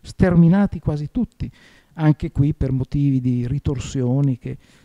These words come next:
ora sarebbe troppo lungo, troppo lungo. Eh, ecco, io mi avvio, mi avvio a chiudere questa chiacchierata, ehm, eh, dicendo questo. Eh,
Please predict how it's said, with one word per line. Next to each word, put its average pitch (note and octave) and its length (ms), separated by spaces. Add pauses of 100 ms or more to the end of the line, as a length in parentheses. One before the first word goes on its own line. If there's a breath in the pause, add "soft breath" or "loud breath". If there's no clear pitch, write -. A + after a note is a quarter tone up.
(140 soft breath)
ora B2+ 240
sarebbe A#2+ 380
troppo B2+ 340
lungo, A#2+ 500 (240 soft breath)
troppo A#2+ 320
lungo. A#2 340 (640 loud breath)
Eh, F3+ 420
ecco, F3 540
io G3+ 440 (280 loud breath)
mi D3+ 240
avvio, E3+ 540
mi C#3+ 100
avvio E3+ 300
a D3 60
chiudere E3+ 440
questa C#3+ 380
chiacchierata, F3+ 960
ehm, B2+ 640 (360)
eh, B2+ 500
dicendo C3+ 640
questo. D#3 500 (580 soft breath)
Eh, C#3+ 380